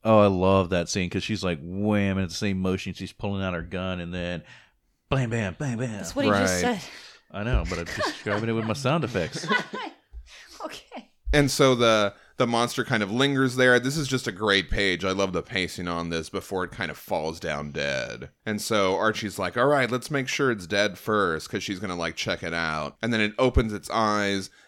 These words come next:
Speaker 3: and it grabs at Jiang. It holds her wrist.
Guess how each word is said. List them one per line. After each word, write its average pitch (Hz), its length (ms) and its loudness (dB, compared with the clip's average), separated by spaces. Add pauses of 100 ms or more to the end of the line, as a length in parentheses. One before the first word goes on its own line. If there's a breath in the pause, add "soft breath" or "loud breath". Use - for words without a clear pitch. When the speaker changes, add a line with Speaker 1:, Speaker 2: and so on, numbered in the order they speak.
Speaker 3:
and 110 120 0
it 92 140 -4
grabs 95 460 2
at 92 160 0
Jiang. 85 540 -2
It 80 80 -4
holds 98 380 -2
her 82 300 -6
wrist. 87 760 -4